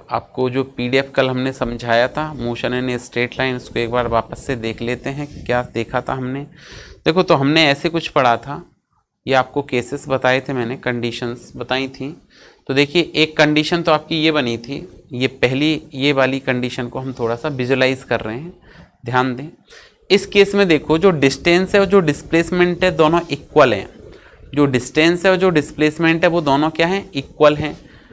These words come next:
ठीक है, तो यहाँ से हम क्या कह सकते हैं, magnitude of distance is equal to displacement।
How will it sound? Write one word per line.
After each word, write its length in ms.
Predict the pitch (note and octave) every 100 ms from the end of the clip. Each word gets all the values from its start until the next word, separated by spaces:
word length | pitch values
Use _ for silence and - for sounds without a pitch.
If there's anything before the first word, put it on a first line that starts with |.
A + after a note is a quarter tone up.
| - - -
ठीक 180 | E3+
है, 140 | A3 G3 - - - _ -
तो 100 | F3
यहाँ 360 | D3 A#2+ C#3 D#3
से 140 | F#3+
हम 140 | F#3
क्या 140 | F#3 F#3+
कह 140 | F#3
सकते 280 | E3+ D#3+ -
हैं, 140 | F3+
magnitude 560 | D3 C3+ D#3 F3+ F#3+ F#3
of 160 | F#3+ D3+
distance 500 | C3+ C3 D3 D#3+ E3
is 140 | C#3
equal 280 | C3+ - C3+ D3
to 100 | E3+
displacement। 640 | F3 - F#3 F3 E3+ D3+